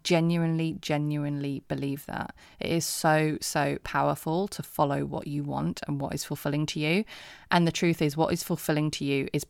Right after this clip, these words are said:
probably, although it absolutely doesn't have to, but it probably is gonna benefit other people as well. So yeah, that's what I have to say about that. Running a fulfilling business, big, big topic, lots of feelings.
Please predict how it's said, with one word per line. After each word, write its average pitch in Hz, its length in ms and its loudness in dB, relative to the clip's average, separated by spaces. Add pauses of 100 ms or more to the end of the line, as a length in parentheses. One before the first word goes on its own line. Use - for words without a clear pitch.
probably, 202 760 4 (220)
although 175 300 4
it - 180 0
absolutely 226 420 4
doesn't - 240 0
have 208 220 2
to, 147 200 -2
but 156 140 0
it - 140 -2
probably 151 360 0
is - 220 -2
gonna 135 180 -2
benefit - 360 -4
other 143 160 -4
people - 280 -8
as 135 140 -10
well. - 240 -6 (220)
So 165 120 2
yeah, 180 440 10
that's - 240 6
what - 80 6
I 208 40 6
have 220 120 2
to 233 80 -2
say 208 160 8
about 190 220 8
that. 208 300 10 (500)
Running 208 260 8
a 220 60 0
fulfilling 190 440 6
business, 151 640 0 (200)
big, 190 320 6
big 175 260 2
topic, 175 580 2
lots 185 380 4
of 170 100 0
feelings. 151 800 0